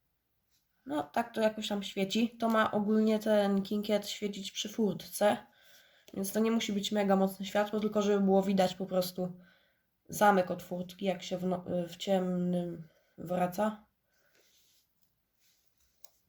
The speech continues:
Ciekawe, ile czasu to tylko poświeci, bo nie mogę znaleźć informacji, ile godzin to będzie świecić.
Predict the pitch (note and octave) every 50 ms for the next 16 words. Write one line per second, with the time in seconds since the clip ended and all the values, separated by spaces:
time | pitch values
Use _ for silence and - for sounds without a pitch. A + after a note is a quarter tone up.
0 | _ _ _ _ _ _ _ _ _ _ _ _ _ _ _ _ _ _ _ _
1 | - - F#3+ G#3 G3+ G3 G#3 G#3 G#3 G#3+ G#3+ - A3 G3+ G3 - - - F#3+ F#3
2 | F#3+ F#3 - - F#3 F#3+ F#3 - - G3 G3 G3 G#3 G#3+ A3 G#3+ - - - F#3+
3 | G3 G3+ G#3 G#3+ G#3+ G#3 G#3 G#3+ G3+ G#3+ G#3 G3+ G3 G3 - G#3+ G3 - A3 G#3+
4 | G#3 G#3+ G#3 G3 G3 - - G3 F#3+ F#3+ G3 G3 F#3+ G3+ G3 F#3 F#3 F#3 F#3+ F3+
5 | - F#3 F#3 F#3+ F#3+ - _ _ _ _ _ _ _ _ _ _ _ - F#3 F#3
6 | F3+ F#3+ F#3+ - - F#3+ F3+ F#3 G#3 G#3+ G#3+ - - _